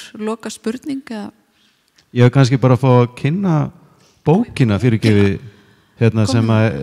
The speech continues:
Speaker 2: bara kom í hús í, í gær.
Speaker 1: Í gær.
Speaker 2: Og hérna, ég bara, hérna, já, vil bara fá að þakka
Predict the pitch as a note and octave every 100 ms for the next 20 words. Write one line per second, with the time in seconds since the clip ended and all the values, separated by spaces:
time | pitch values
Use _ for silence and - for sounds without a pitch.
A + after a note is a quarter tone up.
0 | F2 A2+ A#2 G2+ C#3 C#3+ C3+ C3+ E3 D#3
1 | C#3+ B2+ A#2+ - _ _ _ _ _ _
2 | - A#2 - E3+ A2 - - - - -
3 | G#2 G2 G2+ F#2 G2 G2+ F#2+ F#2+ F#2+ -
4 | - _ _ _ _ _ _ _ _ _
5 | _ - A2 G#2 - A2 G2+ F#2+ F#2+ G2+
6 | G2+ F#2+ - G#2+ F#2 F2 - G#2 G2 -
7 | _ _ F3 D3+ _ _ _ _ _ _
8 | _ _ _ _ _ _ G2+ F#2+ G#2 F#2+
9 | A#2 C3 C3